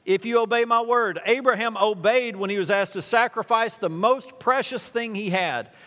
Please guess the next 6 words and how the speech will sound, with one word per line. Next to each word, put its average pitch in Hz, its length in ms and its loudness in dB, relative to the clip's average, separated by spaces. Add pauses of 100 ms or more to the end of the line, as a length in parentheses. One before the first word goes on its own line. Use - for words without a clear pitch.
(200)
his 151 220 -4
promised 185 500 -2
son, 127 480 -4 (360)
his 165 240 -4
covenant 190 440 -2
son. 117 500 -6